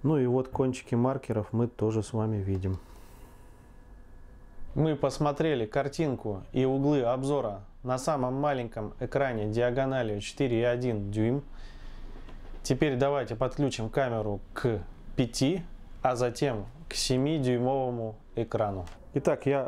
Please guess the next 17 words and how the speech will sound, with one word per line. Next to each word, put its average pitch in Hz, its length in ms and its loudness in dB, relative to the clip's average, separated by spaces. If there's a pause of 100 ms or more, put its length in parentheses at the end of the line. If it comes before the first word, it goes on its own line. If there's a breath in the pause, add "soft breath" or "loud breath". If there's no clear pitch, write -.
(100)
подключил 127 680 0
нашу 117 300 0
камеру 117 360 0
к - 120 -8
монитору 123 540 0 (160)
побольше, 127 680 0 (1080)
с 110 100 2
диагональю 127 640 2
пять 107 340 0
дюймов. 110 380 0 (680 loud breath)
Маркер 123 440 2
я 113 160 4
также 104 420 0
выставил 98 560 0
слева 117 460 2
и 98 120 2
справа. 104 560 0